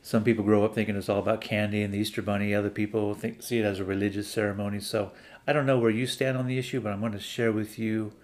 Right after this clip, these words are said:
my perspective e-, of Easter and why it is so important and imperative that we have a proper understanding of it. So,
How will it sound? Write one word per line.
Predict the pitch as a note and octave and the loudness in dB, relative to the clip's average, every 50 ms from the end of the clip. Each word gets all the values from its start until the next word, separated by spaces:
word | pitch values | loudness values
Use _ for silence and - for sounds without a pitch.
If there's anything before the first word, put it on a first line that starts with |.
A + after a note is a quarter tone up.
| - - - - - - - - _ | -20 -20 -20 -20 -20 -20 -20 -18 _
my | - A2 B2 D3 | -4 0 0 0
perspective | D3+ - A#2+ - - - G#2+ G2+ - G#2+ G2+ F2+ | 0 -2 -4 -4 0 0 -2 0 2 0 0 2
e-, | F#2+ G2+ A#2+ - - - | 0 0 -2 -2 0 2
of | A2+ A2 F#2+ | 2 4 4
Easter | A2 G#2+ G#2 - - - A2+ G#2 G2+ | 4 4 2 0 2 2 4 4 4
and | A2 A2 G2+ G2+ G2+ | 2 0 -2 0 0
why | G2+ G#2 G#2+ G#2+ | 2 4 4 4
it | G#2 G2+ G2+ | 4 2 0
is | G2 - | -4 -6
so | - - A#2+ A2 G#2+ | -2 0 0 2 2
important | G#2+ G#2 - - - A2+ A2 - F#2 G2+ G#2 - | 0 -2 -4 -2 0 0 0 -2 -6 -10 -12 -10
and | - A2+ G#2+ G2+ | -10 -8 -6 -4
imperative | G2+ F#2+ F2+ - - B2 A2 G#2+ G#2 - - G2+ G2 G2 - - - - - - - _ - | -6 -6 -4 0 2 4 4 4 2 0 -4 -8 -8 -8 -10 -16 -20 -20 -20 -20 -14 _ -2
that | G#2+ G#2+ | 0 0
we | G#2 | 2
have | G2 G#2 G2+ F#2+ | 2 2 2 2
a | G2 F#2+ | 0 -2
proper | - - - A2 G2+ F#2+ - G#2 G2 | -4 -2 -2 0 0 0 0 0 0
understanding | G2 F#2+ F#2+ F#2 F2+ - - G#2+ F#2+ F#2+ F#2 F#2 F#2 F#2 | -2 -2 -6 -8 -10 -8 -6 -4 -4 -4 -4 -6 -6 -6
of | F#2 F#2 F2+ | -8 -8 -8
it. | F#2 - | -10 -10
So, | - - - - F#2 F#2 F#2 F#2 - | -10 -12 -12 -8 -6 -6 -6 -6 -8